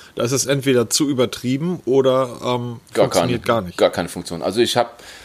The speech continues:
Speaker 2: rausgefunden, du kannst ja eine Schwelle einstellen, also ganz normale Beleuchtung, wie du es halt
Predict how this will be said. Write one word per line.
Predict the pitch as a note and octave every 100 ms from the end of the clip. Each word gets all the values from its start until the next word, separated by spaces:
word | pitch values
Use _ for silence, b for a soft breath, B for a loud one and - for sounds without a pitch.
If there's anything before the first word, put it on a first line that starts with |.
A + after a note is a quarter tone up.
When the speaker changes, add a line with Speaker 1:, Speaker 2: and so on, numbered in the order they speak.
| B -
Speaker 2:
rausgefunden, | E2+ D3 - F#3 F#3
du | C#3
kannst | C3+ C#3+
ja | A#2+
eine | G2+
Schwelle | - A2 D3+
einstellen, | C#3+ F3 F3+ F#3 D3+
also | G#2+ G#2
ganz | A2 A#2+
normale | A2+ G2+ F#2+
Beleuchtung, | E2+ G2+ C3 - F#3 F#3+ F#3+ F3
wie | B2
du | A#2
es | G#2
halt | G2 F2+